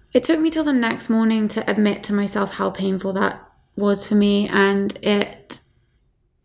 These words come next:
really got me thinking about death again and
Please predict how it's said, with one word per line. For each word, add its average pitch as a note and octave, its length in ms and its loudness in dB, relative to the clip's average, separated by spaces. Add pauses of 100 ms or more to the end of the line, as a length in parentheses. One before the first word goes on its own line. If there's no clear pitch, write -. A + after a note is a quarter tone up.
(120)
really A#3+ 520 6
got A#3 220 -2
me G#3+ 100 2
thinking G#3+ 520 0
about G3 540 -2 (380)
death F#3+ 280 -2
again G3+ 480 0
and G3 320 -6